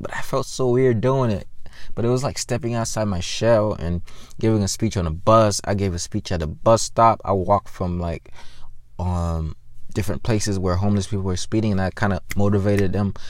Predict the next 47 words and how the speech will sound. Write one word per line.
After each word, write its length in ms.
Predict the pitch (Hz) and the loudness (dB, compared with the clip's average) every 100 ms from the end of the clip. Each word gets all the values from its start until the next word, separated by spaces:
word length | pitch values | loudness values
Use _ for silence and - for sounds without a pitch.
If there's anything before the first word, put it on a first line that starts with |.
| - - - | -6 -6 -2
I, 220 | 90 92 - 50 - | 0 0 -4 -10 -2
I 60 | 104 | 0
had 220 | 95 - | 0 -2
people 280 | 107 92 82 | -4 -4 -6
cry. 640 | - 120 113 113 113 110 - | 2 6 8 8 8 4 -2
I 60 | 104 | -2
had 200 | 101 95 | -2 -2
hugged 400 | - 113 117 - | -2 0 0 -2
people. 540 | - 117 - 117 110 101 | -4 -4 -2 0 2 2
I, 160 | 87 - - - - | 0 -2 -8 -12 -4
I 100 | - | -2
heard 240 | 98 113 - | 2 2 0
stories. 540 | - 127 123 123 113 | 2 4 6 4 4
I 60 | 113 | 2
mean, 160 | 110 | 2
it 180 | 98 117 | 0 0
was 240 | 135 127 | 2 0
touching. 540 | 110 - - - 139 139 - - - | 0 0 0 0 -2 -2 -4 -6 -6
I 140 | - 98 | -2 0
did 220 | 95 123 | 4 6
it 120 | 127 | 4
for, 220 | - 113 | 2 2
like, 260 | 104 98 87 - - - - | 4 4 0 -8 -18 -18 -8
a 60 | 92 | -4
couple 260 | 110 104 | -2 0
of 140 | 101 90 | 0 2
days, 400 | 101 110 120 104 | 4 6 4 4
and 240 | 90 87 - | 0 -2 0
I 80 | 95 | 2
didn't 240 | 104 107 | 4 4
continue 480 | - 95 147 151 101 | 2 0 2 2 2
that. 220 | 78 80 - - - - | 2 -2 -6 -8 -8 -6
But 80 | - | 4
I 120 | 120 | 6
feel 200 | 139 - | 6 2
like 220 | 147 127 92 | 2 2 4
that's 260 | 113 127 | 4 4
the 100 | - | 2
calling 400 | 110 - 104 107 | 2 2 4 4
that's 160 | 101 92 | 2 0
been 140 | 95 | 0
on 140 | 92 90 | 0 0
my 160 | 82 | 0
life. 480 | 78 - 82 110 127 - - - - - | -2 -2 2 2 0 -4 -8 -6 -8 -4
And 160 | 101 104 | 0 2
I 120 | 104 | 4
know 420 | 107 131 123 113 | 6 6 6 4